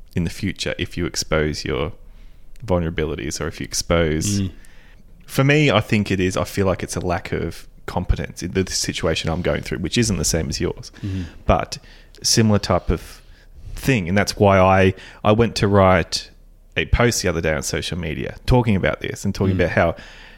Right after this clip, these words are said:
Speaker 1: you know what, we talk about it when the happy endings
Speaker 2: Yeah.
Speaker 1: happened. And I could delay this post for another six months and I could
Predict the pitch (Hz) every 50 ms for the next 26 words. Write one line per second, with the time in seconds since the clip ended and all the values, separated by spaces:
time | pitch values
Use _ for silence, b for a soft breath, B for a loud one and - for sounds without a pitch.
0 | B B B - - - - 107 110 107 101 98 101 - - 110 104 - - 120
1 | 123 - 131 110 104 98 95 92 90 92 - - - - - - 92 92 92 92
2 | 87 85 80 82 92 - - - - 98 - 92 87 - 87 82 80 82 80 -
3 | 73 69 76 - - - - - - - - - 98 87 82 80 80 - - -
4 | - 101 - - 98 87 85 - - B B B B B B B - 107 104 104
5 | 104 113 - - 135 120 104 95 - - - - - 104 95 92 95 101 98 95
6 | 85 76 - - - - 90 82 - - - - - - - - - - - -
7 | - - - - - - _ b b b b b b b b - - - - 92
8 | 92 90 87 90 87 82 82 80 80 92 - - - - - - - - - -
9 | 113 - - 113 104 104 117 - - - - 101 104 107 - - - - -